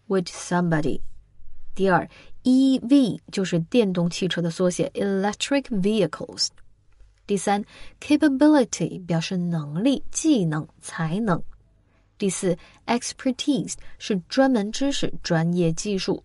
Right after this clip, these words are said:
专家的意见。这些表达你都消化好了吗？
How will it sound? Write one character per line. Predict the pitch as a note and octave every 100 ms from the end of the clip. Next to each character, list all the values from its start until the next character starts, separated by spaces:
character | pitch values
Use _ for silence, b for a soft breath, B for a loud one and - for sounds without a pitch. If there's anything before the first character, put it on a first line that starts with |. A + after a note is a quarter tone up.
| _
专 | F3+ D3+ D#3
家 | E3 D#3
的 | D3
意 | G3+ F3+
见。 | E3 F3+ - - - _ _ B B B B B
这 | G#3
些 | G#3+
表 | G3 F3+
达 | F3 F3+ -
你 | E3+
都 | - F#3+ G#3
消 | A3
化 | G#3 G3+
好 | F3+
了 | D#3+
吗？ | F3+ A#3+